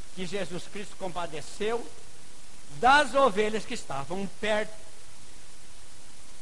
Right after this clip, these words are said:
e também das ovelhas que estavam longe.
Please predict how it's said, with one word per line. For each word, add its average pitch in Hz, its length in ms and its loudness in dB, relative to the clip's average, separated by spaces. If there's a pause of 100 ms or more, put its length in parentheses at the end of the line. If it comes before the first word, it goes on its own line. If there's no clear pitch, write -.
(1300)
e 311 220 2
também 285 540 6
das 277 200 2
ovelhas 254 400 2
que - 60 -4
estavam 247 360 0
longe. 285 480 4